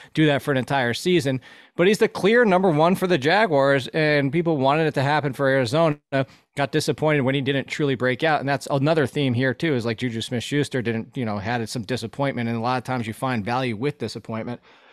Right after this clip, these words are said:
But Christian Kirk getting a hundred and twenty, hundred and thirty, maybe even a hundred and forty targets. Yeah, I think the best was, I had a viewer say this during my All in Football show, and they said, "Jake, I don't understand. Why is everybody s-,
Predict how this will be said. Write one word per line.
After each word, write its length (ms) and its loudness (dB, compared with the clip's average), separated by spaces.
But 160 0
Christian 360 0
Kirk 380 0
getting 240 2
a 60 2
hundred 260 0
and 100 0
twenty, 320 2
hundred 300 0
and 120 0
thirty, 520 2
maybe 400 0
even 180 2
a 40 2
hundred 220 0
and 60 -8
forty 220 0
targets. 540 2
Yeah, 220 0
I 100 2
think 300 0
the 260 6
best 400 2
was, 380 4
I 60 0
had 340 2
a 340 0
viewer 580 2
say 220 0
this 180 -2
during 300 0
my 160 0
All 160 2
in 80 0
Football 360 0
show, 240 -2
and 100 -2
they 100 0
said, 340 -2
"Jake, 260 2
I 80 2
don't 120 2
understand. 460 0
Why 160 2
is 100 0
everybody 420 2
s-, 280 -8